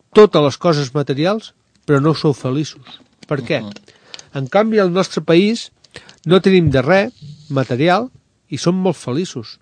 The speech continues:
Speaker 1: Disfrutem del ball, disfrutem de la comunicació, disfrutem de la companyia, de la família, i aquí ho teniu tot, i les cares que teniu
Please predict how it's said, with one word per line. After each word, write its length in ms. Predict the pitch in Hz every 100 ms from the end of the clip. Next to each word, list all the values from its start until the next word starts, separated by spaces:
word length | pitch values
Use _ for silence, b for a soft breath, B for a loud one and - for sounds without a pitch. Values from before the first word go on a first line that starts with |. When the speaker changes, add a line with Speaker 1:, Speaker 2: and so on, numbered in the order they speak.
| -
Speaker 1:
Disfrutem 560 | 131 - 127 143 143 135
del 200 | 127 123
ball, 380 | 151 170 175 175
disfrutem 500 | 156 - 120 131 127
de 80 | 135
la 120 | 123
comunicació, 760 | 139 127 127 113 - 160 165 151
disfrutem 480 | - 131 120 139
de 80 | 127
la 100 | 127
companyia, 680 | 110 131 117 117 151 160 160
de 120 | 151 123
la 80 |
família, 560 | 113 117 131 160 147 160 b b b b 139
i 80 | 139
aquí 380 | - 214 247 -
ho 100 | 151
teniu 320 | 151 175 185
tot, 260 | 175 180 - _ _ _ _ _
i 380 | 143 139 131 123
les 240 | 151 147 -
cares 300 | 180 190 151
que 160 | 175
teniu 420 | 151 127 127 214